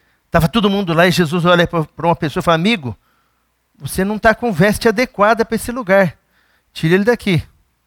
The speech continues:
É esse momento aqui. Mas nós queremos, irmãos, dia a dia, preparar as nossas vestes, com os nossos atos de justiça. Louvado seja o Senhor. Então, Jesus falou sobre isso quando ele falava com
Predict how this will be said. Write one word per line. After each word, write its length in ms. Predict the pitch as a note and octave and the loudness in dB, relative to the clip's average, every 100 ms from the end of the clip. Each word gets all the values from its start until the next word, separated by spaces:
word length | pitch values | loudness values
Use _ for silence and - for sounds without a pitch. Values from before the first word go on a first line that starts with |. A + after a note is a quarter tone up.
| _ _ _ _ _ _ _ _ _ _ _ _ | _ _ _ _ _ _ _ _ _ _ _ _
É 120 | C3 | -6
esse 160 | - | -4
momento 440 | D#3 F3+ F3 G3+ - | -4 -2 -2 -4 -10
aqui. 280 | - A2 F2+ _ _ _ _ _ _ _ _ _ _ _ _ | -12 -14 -14 _ _ _ _ _ _ _ _ _ _ _ _
Mas 140 | B2 | -4
nós 180 | C#3+ D3 | -2 -2
queremos, 440 | - C#3+ D3+ C#3+ B2+ | 0 2 2 0 -2
irmãos, 420 | C#3+ C#3 C#3 B2 | 0 0 -4 -4
dia 280 | D3+ E3+ D3 | 0 2 2
a 40 | |
dia, 640 | A#2 C3+ C#3 C3+ C3 C3+ - _ _ _ _ | 0 -2 0 2 2 0 -4 _ _ _ _
preparar 520 | - C3+ - B2+ B2+ B2 | -2 -2 2 2 2 2
as 160 | A2+ | -2
nossas 400 | A#2+ A2+ B2 A2 | -4 -6 -6 -6
vestes, 480 | A2 E2+ - - - _ _ _ | -6 -6 -8 -16 -18 _ _ _
com 100 | D3+ | -6
os 120 | D3+ | -6
nossos 440 | E3 D#3+ - C3+ G#2+ | -2 -2 -2 0 4
atos 420 | E3+ C3+ - C3+ | 4 2 -6 -6
de 120 | C#3 | -4
justiça. 760 | B2+ C#3+ - - C#3+ - - - _ _ _ _ _ _ _ _ _ | -4 -6 -6 -8 -6 -6 -10 -18 _ _ _ _ _ _ _ _ _
Louvado 320 | D#3+ E3+ E3+ | 4 4 4
seja 240 | - D#3 C#3+ | 2 0 0
o 20 | |
Senhor. 420 | - C3 A#2+ G2 - _ _ | 0 0 -2 -6 -12 _ _
Então, 120 | A3 | 0
Jesus 320 | G#3 A3+ C4+ | 2 0 0
falou 280 | C#4 A#3+ A#3+ | 4 4 4
sobre 280 | - G3 G3 | 2 0 2
isso 320 | B3 - D3+ - _ _ _ _ _ _ _ | 0 -2 -8 -14 _ _ _ _ _ _ _
quando 140 | D#3+ | 0
ele 100 | F#3 | 2
falava 400 | F3 F3 F3+ F3+ | 4 2 4 0
com 260 | F#3 G3 | -4 -2